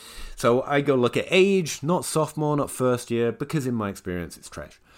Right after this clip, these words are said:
Um, and next, I go literally on a team and conference level. Now, I don't make conference or team adjustments, but to get a good sense of if a player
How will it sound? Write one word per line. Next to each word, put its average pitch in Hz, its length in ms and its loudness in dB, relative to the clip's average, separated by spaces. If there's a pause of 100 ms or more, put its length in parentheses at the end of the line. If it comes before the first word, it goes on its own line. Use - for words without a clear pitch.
(360)
Um, 123 380 2
and 139 180 0
next, 175 380 0
I 135 160 0
go 123 320 2
literally 123 720 0
on 104 200 -4
a 101 120 0
team 123 440 -2
and 104 140 -4
conference 123 560 -6
level. 76 320 -10
Now, 113 340 -2
I 127 80 -8
don't 175 220 -2
make 160 160 -4
conference 139 560 -4
or 104 140 -8
team 135 360 -2
adjustments, 98 640 -2
but 110 200 -6
to 104 60 -14
get 123 300 -2
a 185 60 -2
good 143 240 -4
sense 110 340 -4
of 110 100 -6
if 120 140 -4
a 117 60 -12
player 107 340 -4